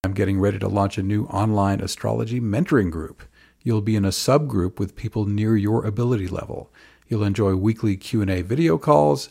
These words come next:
access to the archive, and a vibrant online community where you can connect with others who share your passion for astrology.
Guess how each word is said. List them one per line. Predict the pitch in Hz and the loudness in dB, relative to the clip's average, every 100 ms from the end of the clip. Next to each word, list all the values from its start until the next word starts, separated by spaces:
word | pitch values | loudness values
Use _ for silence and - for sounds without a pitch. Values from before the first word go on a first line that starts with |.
| - | -10
access | 98 - - 90 | -10 -8 -6 -8
to | - | -8
the | 98 - | -10 -2
archive, | 131 143 147 131 123 120 - - - - | 2 2 6 6 6 2 -4 -20 -16 -6
and | 101 | -4
a | |
vibrant | 92 92 101 127 123 107 - | -2 2 2 4 2 2 -2
online | 107 123 120 104 | 0 2 2 0
community | - 98 113 175 90 87 - _ _ - | -4 0 4 4 2 -4 -12 _ _ -6
where | 101 | -4
you | 98 | -2
can | - | -6
connect | 92 110 98 - | -4 -2 -2 -2
with | 101 | -2
others | 104 117 101 | 2 2 0
who | - 117 | -2 -4
share | - - 139 135 | -4 0 4 4
your | 95 101 | 2 -4
passion | - - - 104 | -6 -8 -8 -8
for | 110 127 | -6 -4
astrology. | 135 - 170 190 104 85 - | -4 0 4 4 4 0 -10